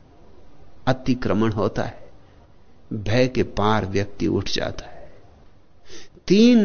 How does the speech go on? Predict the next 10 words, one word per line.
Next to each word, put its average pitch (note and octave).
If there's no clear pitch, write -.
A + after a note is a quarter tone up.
लोक D3+
के D3
ऊपरे D#3
अभय B2+
लोक B2+
विस्तार, A2
सत्य -
सुकृत -
परवाना G#2+
पावे, A2+